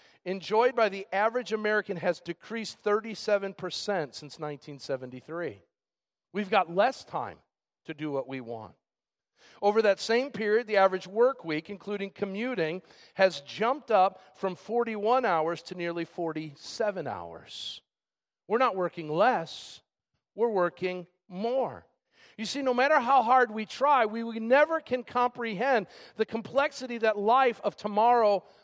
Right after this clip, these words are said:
might bring. All this technology we have, we have enough technology on our phones that could have landed a man on the moon. You know that, right?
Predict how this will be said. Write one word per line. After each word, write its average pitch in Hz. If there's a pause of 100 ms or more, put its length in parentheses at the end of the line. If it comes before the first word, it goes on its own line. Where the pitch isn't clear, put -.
(140)
might 190
bring. 226 (1200)
All 240
this 311
technology 254
we 156
have, 127 (920)
we 247
have 269
enough 254
technology 254
on 233
our 226
phones 247
that 214
could 240
have 214
landed 220
a 196
man 196
on 175
the 175
moon. 156
You 160
know 202
that, 120
right? 160